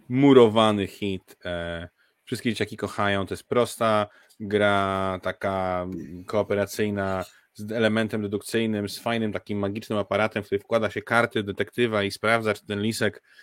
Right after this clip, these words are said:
urwisek miał kapelusz, czy nie miał kapelusza. Super, a na miejscu zapasowym Dragomino. I jest to gra, której nie mogę zdjąć z podłogi, stołu,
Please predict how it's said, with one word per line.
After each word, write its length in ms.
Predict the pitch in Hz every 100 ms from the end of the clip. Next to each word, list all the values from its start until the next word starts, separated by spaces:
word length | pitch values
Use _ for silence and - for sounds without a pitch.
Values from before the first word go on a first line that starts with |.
| - _
urwisek 460 | 113 107 120 113 -
miał 240 | 107 107 101
kapelusz, 440 | 107 117 117 104
czy 100 | 113
nie 60 | 113
miał 80 |
kapelusza. 580 | 110 104 113 113 113 98 - _ _ _ _ _ _ _ _
Super, 380 | - 147 185 190 -
a 140 | 131
na 240 | 127 123
miejscu 320 | 123 131 127 123
zapasowym 580 | 117 - 113 147 170 - _ - - _
Dragomino. 680 | 110 123 120 117 120 123 151 _ _ _ _ _ _ _ _ _ _ -
I 60 | 110
jest 200 | 113 147
to 100 | 120
gra, 200 | 110 117
której 440 | - 120 113 92
nie 200 | 104 123 127
mogę 240 | 127 123
zdjąć 500 | 110 117 113 113 - _ -
z 300 | - - -
podłogi, 540 | - 123 123 127 120 113
stołu, 680 | - 113 120 113 113 110